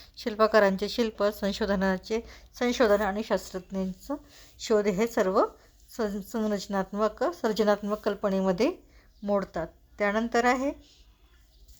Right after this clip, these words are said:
व्यावहारिक कल्पना. इंजिनिअरिंग यांनी तयार केलेल्या घराचा आराखडा किंवा पुलाचा आराखडा हाच व्यावहारिक स-, कल्पनेमध्ये समाविष्ट होतो.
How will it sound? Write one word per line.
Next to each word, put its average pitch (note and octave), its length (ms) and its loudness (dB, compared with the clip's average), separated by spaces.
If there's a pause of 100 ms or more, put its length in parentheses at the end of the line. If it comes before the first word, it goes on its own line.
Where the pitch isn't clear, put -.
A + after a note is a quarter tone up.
(140)
व्यावहारिक G#3+ 520 4
कल्पना. F#3 380 0 (680)
इंजिनिअरिंग A#3+ 580 2
यांनी A3+ 260 0 (120)
तयार G#3 180 6
केलेल्या G#3 380 0
घराचा G#3 440 2
आराखडा - 960 -2
किंवा A3 300 0
पुलाचा A3+ 680 4
आराखडा G3+ 420 2
हाच - 400 -4
व्यावहारिक G3+ 500 0
स-, - 140 -12 (380)
कल्पनेमध्ये F#3+ 680 2 (680)
समाविष्ट F#3+ 480 2
होतो. F3 400 -2